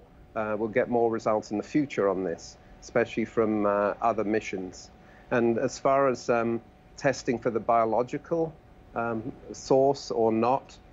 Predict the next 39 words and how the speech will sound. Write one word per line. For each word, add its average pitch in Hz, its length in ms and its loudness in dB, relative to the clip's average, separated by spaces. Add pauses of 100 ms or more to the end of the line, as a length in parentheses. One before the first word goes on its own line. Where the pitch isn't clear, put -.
(160)
um, 104 440 -4
there 117 200 4
are 117 200 2 (180)
several 131 460 2
more 117 180 2
steps - 380 -4
that - 140 -10
can 107 120 -6
be 104 120 -2
made. 95 340 -2
We 107 100 0
can 113 160 2
look 110 160 2
at - 80 0
the 101 60 -6
carbon 110 360 0
thirteen 151 580 0
isotope 143 540 0
ratio, 135 520 2 (340)
for 123 100 -4
example, 123 580 2
that 113 180 -2 (140)
could 113 140 -2
be 110 120 0
suggestive 110 880 -2
of 147 180 -4
biological 135 600 2
activity. 120 600 -4 (420)
And 113 200 2
we 120 100 4
can 117 280 2
look 113 180 0
at, - 240 -4
uh, 104 180 4
the 101 140 -2
accompaniment 117 880 0
of 110 140 0
other 120 180 2
gases. 127 720 -2